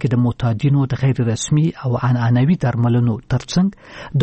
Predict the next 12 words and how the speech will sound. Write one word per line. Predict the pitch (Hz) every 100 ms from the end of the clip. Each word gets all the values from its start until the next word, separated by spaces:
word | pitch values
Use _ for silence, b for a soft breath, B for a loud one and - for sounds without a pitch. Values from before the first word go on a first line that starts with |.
| 160
عامې | 180 143
روغتیا | 127 - 117
وزارت | 113 127 120 -
رسمي | 120 - 127 117
مرکزونو | - 120 160 160
کې | - 156
د | 131
معتادینو | 117 - 117 131 156 147 147
ارزي | 120 175 147
درملنه | 117 110 117 113 113
کیږي. | - - - - B B B B B
په | -